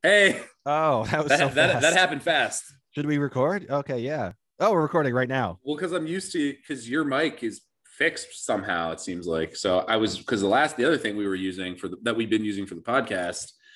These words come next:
Speaker 1: I have to click, like, four extra buttons to start the recording and, like, give it the
Speaker 2: And
Speaker 1: f-, give it a name and everything, but this one
Speaker 2: Yeah,
Speaker 1: just
Speaker 2: yeah.
Speaker 1: goes.
Speaker 2: Yeah, I'm very happy that it's working.
Speaker 1: Sa-, yeah, me too. So, hey, what's up, YouTube?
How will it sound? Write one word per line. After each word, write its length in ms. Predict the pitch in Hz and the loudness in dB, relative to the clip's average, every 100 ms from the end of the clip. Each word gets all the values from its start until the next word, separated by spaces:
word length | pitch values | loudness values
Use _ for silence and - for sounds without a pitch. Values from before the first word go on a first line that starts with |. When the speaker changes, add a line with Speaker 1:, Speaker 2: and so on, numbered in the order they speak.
| - - _ - | -20 -20 _ -6
Speaker 1:
I 60 | 127 | -2
have 140 | 110 | -2
to 40 | |
click, 240 | 117 123 113 | 0 0 2
like, 140 | 104 | 0
four 480 | - 123 113 107 - 117 | 0 0 2 0 -2 -4
extra 260 | 113 117 | -2 -2
buttons 460 | 107 104 113 131 - | -2 -2 -2 -4 -4
to 60 | |
start 220 | - 110 107 | -2 -2 -2
the 60 | |
recording 640 | 101 107 107 120 135 143 - | -2 0 2 2 0 -6 -10
and, 140 | 101 | -6
like, 200 | 98 92 | -4 -2
give 120 | 113 104 | 0 0
it 100 | 107 | 0
the 60 | |
Speaker 2:
And 60 | 92 | -4
Speaker 1:
f-, 40 | - - | -8 -4
give 140 | 113 | -2
it 40 | 101 | -2
a 20 | |
name 220 | 92 98 | -2 -2
and 80 | 110 | -2
everything, 300 | 117 127 127 | -2 -2 -4
but 100 | 107 | -4
this 160 | 107 101 | -4 -6
one 140 | 98 | -8
Speaker 2:
Yeah, 40 | 87 | -8
Speaker 1:
just 160 | 92 | -8
Speaker 2:
yeah. 60 | 90 | -8
Speaker 1:
goes. 520 | 90 98 82 - - _ _ _ _ _ _ _ - | -6 -6 -8 -12 -20 _ _ _ _ _ _ _ -20
Speaker 2:
Yeah, 120 | 82 | -18
I'm 120 | 95 | -14
very 200 | 95 95 | -12 -12
happy 300 | 87 87 85 | -14 -16 -18
that 140 | 80 76 | -20 -20
it's 120 | - | -20
working. 400 | 73 - 73 87 _ - | -20 -20 -20 -20 _ -14
Speaker 1:
Sa-, 200 | - 104 | -8 -6
yeah, 140 | - 98 | -2 -2
me 120 | 92 | -2
too. 340 | 92 92 80 - _ _ _ _ - - - _ _ _ _ _ _ _ _ _ _ _ _ _ _ _ _ _ | -2 -4 -4 -16 _ _ _ _ -10 -8 -10 _ _ _ _ _ _ _ _ _ _ _ _ _ _ _ _ _
So, 200 | - 175 | 2 4
hey, 380 | 165 240 143 104 | 8 8 8 6
what's 160 | 139 214 | 4 6
up, 140 | 185 | 6
YouTube? 520 | 139 147 349 381 240 | 6 6 8 8 6